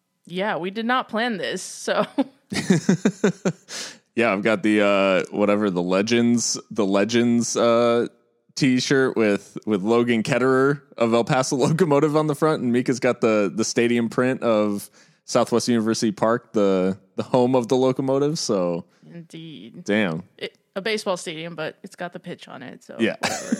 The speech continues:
Speaker 1: <laughs>
Speaker 2: It's got the right lines drawn. Um, <laughs> and, uh, yeah, so inadvertent, uh, u-, unsponsored content here, but, but yeah, go check out
Speaker 1: <laughs>
Speaker 2: Football Stadium Prints,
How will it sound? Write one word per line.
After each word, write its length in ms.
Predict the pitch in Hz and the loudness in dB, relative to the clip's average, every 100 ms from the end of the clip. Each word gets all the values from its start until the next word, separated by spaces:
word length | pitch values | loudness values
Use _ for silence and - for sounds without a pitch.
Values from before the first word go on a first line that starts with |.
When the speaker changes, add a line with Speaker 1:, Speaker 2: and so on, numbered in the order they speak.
| 494 | -2
Speaker 1:
<laughs> 60 | 226 | -2
Speaker 2:
It's 240 | 190 - | -2 -4
got 180 | - 156 | -2 0
the 80 | 156 | 0
right 240 | 123 120 | 0 0
lines 400 | 90 87 92 92 | -2 -4 -4 -6
drawn. 540 | - 80 71 71 107 - - - 277 - 254 | -6 -6 -6 -6 -8 -12 -16 -12 -6 -4 0
Um, 760 | 110 101 - - 73 69 - - - - _ | 0 0 0 -2 -4 -8 -10 -14 -20 -20 _
<laughs> 420 | _ _ _ _ - | _ _ _ _ -6
and, 400 | 113 107 107 101 | -2 0 0 0
uh, 540 | 95 90 85 80 80 - _ | 0 0 0 -2 -4 -8 _
yeah, 180 | 113 196 | -2 0
so 460 | 202 143 139 117 - | 0 2 2 2 0
inadvertent, 640 | 127 139 104 127 117 110 | 0 0 2 0 0 0
uh, 460 | 101 101 98 95 87 - | 2 2 2 0 -2 -6
u-, 140 | 95 104 - | -8 -6 -4
unsponsored 760 | 110 113 - 110 104 104 92 | -2 -2 2 2 2 -2 -6
content 560 | 78 98 95 92 87 80 | -2 -2 0 -2 -4 -4
here, 300 | 95 82 85 | -4 -2 -2
but, 360 | 80 85 80 - _ | -2 -2 -2 -6 _
but 160 | 87 85 | -6 -4
yeah, 240 | 90 85 82 | -2 -2 -2
go 180 | 98 | -2
check 240 | 95 98 92 | -2 -2 -2
out 220 | 90 82 | -2 -2
Speaker 1:
<laughs> 20 | |
Speaker 2:
Football 200 | 101 90 | -4 -4
Stadium 380 | 85 92 90 82 | -2 -2 -2 -4
Prints, 420 | 82 85 87 - | -6 -6 -6 -8